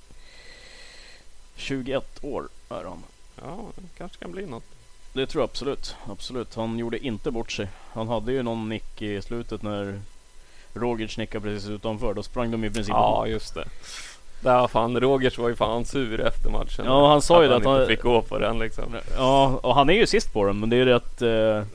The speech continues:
Speaker 2: Ja, men han var ju typ
Speaker 1: det
Speaker 2: blockad, liksom.
Speaker 1: Ja, ja, han säger det, att, ja, vi kom i vägen för varann.
Speaker 2: Ja.
Speaker 1: Ja,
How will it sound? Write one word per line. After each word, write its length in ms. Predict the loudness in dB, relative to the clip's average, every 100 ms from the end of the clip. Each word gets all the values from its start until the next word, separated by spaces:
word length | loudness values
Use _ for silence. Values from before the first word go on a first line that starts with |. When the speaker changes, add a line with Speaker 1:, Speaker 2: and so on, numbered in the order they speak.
| -2
Speaker 2:
Ja, 140 | 0
men 160 | 0 0
han 240 | 0 -2
var 60 | -4
ju 160 | -4 -2
typ 220 | -2 2
Speaker 1:
det 120 | 4
Speaker 2:
blockad, 560 | 4 2 -2 2 2 2
liksom. 320 | -10 -8 0
Speaker 1:
Ja, 180 | 8 10
ja, 180 | 10 8
han 120 | 2
säger 280 | 2 4 4
det, 300 | 0 -4 -2
att, 120 | -4 -4 -12 -4
ja, 140 | -2
vi 140 | 0 0
kom 220 | 0 2
i 40 |
vägen 300 | 4 4 2
för 160 | 0 0
varann. 480 | 2 2 0 -4 -12 -14 -10
Speaker 2:
Ja. 80 |
Speaker 1:
Ja, 500 | -6 -4 -2 -2 -6